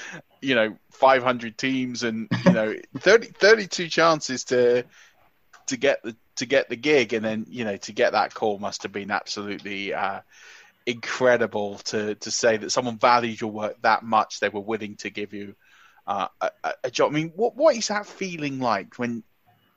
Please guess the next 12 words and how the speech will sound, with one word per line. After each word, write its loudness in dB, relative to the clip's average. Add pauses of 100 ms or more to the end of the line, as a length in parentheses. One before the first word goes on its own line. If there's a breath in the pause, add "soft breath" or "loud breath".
(160)
you -2
know, 0
you've -6
put -2
all 4
this -2
work, 4
the -10
journey 2
you've -8
gone -2
into, -4